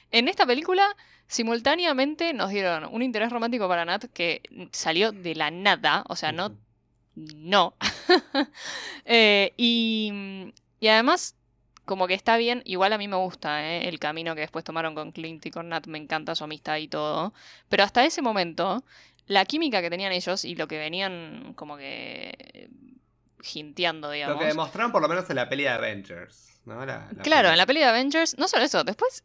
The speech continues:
Speaker 1: en, en Winter Soldier, Nat tiene un collar con una flecha. O sea,
Speaker 2: Ajá.
Speaker 1: que eso, que eso literalmente estaba confirmado que era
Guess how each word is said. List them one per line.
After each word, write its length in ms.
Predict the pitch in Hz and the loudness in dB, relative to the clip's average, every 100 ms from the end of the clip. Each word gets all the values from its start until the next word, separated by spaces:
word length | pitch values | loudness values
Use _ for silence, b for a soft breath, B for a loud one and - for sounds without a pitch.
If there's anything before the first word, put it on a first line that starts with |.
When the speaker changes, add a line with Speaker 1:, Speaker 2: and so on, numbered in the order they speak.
| - | -8
Speaker 1:
en, 240 | 170 - - | -8 -8 -10
en 160 | - 160 | -4 -2
Winter 280 | 196 359 190 | 0 2 2
Soldier, 560 | 190 233 285 208 160 - - | 2 2 4 4 4 0 -12
Nat 260 | 185 247 - - | -2 -2 -2 -6
tiene 200 | 190 196 | -6 -6
un 120 | 180 | -6
collar 540 | 170 160 - 175 180 | -4 -2 2 0 0
con 180 | - 151 | -6 -6
una 180 | 160 151 | -4 -6
flecha. 480 | - 151 147 - - 117 110 | -6 -8 -8 -10 -12 -10 -6
O 60 | |
sea, 300 | 117 170 151 | -2 0 2
Speaker 2:
Ajá. 400 | - 131 139 139 _ _ B B B B B _ - 120 | 0 -4 -12 -18 _ _ B B B B B _ -20 -10
Speaker 1:
que 120 | 233 | -2
eso, 260 | 330 339 339 - | 0 2 2 2
que 80 | 208 | 0
eso 200 | 240 226 _ _ | 0 0 _ _
literalmente 520 | - 202 196 226 269 | -6 -4 2 4 4
estaba 200 | 277 214 | 2 2
confirmado 600 | 190 175 170 165 175 180 | 2 0 -2 2 4 4
que 80 | 165 | 4
era 260 | 160 160 | 6 4